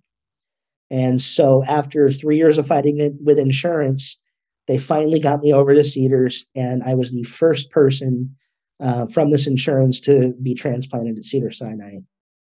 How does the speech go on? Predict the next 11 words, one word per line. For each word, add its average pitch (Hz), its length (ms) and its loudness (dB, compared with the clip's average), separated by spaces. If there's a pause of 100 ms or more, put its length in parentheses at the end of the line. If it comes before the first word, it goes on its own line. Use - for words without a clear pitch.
And 123 420 -4
from 135 120 0
what 143 140 4
I 135 140 4
was 123 200 -4
told, 160 360 4
I 123 60 0
was 131 140 -4
the 120 60 -14
sixteenth 151 680 -8
person 143 560 -2